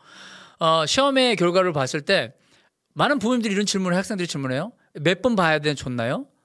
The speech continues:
또 점수가 어떻게 하면 좋나요? 자, 많은 학자들, 많은 전문가들을, 심지어 대학들도 이렇게 얘기를 해요. 미국의 많은 학생들이 보통 해외에서는 보는 시점이 보통 십 학년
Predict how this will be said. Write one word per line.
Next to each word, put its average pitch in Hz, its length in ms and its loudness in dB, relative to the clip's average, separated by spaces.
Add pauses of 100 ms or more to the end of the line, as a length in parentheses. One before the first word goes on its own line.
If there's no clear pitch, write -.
(160)
또 151 140 -2
점수가 190 520 0
어떻게 151 360 0
하면 165 140 -4
좋나요? 127 420 -6
자, 123 300 -4 (440)
많은 262 320 2
학자들, 170 440 0
많은 147 200 0
전문가들을, 151 540 -6 (140)
심지어 269 200 -12
대학들도 170 420 -2
이렇게 147 280 -8
얘기를 127 180 -10
해요. 101 160 -12 (720)
미국의 247 380 -2
많은 220 340 2
학생들이 196 600 -2
보통 220 340 -2
해외에서는 190 680 0 (240)
보는 208 320 -2
시점이 202 480 -2
보통 127 200 -8
십 - 220 -4
학년 165 340 -8